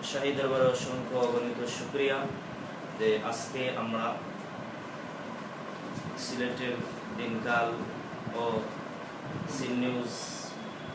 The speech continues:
বিডির পক্ষ থেকে আমাদের ধর্মীয় একটি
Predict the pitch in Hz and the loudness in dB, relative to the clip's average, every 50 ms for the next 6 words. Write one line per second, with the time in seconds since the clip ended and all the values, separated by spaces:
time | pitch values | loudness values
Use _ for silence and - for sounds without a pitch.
0 | - - - - - - 110 113 113 110 117 117 117 - - - - - - - | -8 -8 -6 -8 -6 -4 -2 -2 -2 -2 0 0 0 0 0 -2 -4 -6 -6 -4
1 | - 127 120 - - - 123 123 120 - 123 117 120 120 - - - - - - | -2 0 0 2 2 0 0 -2 -2 -2 -2 -2 -2 -2 -4 -4 -6 -6 -8 -8
2 | - - - - - - - - - - - 113 123 123 120 120 120 110 113 123 | -8 -8 -8 -8 -8 -8 -8 -8 -8 -4 -2 0 0 2 2 2 2 0 2 0
3 | 127 127 127 135 131 120 117 123 | 0 0 0 0 0 0 0 -2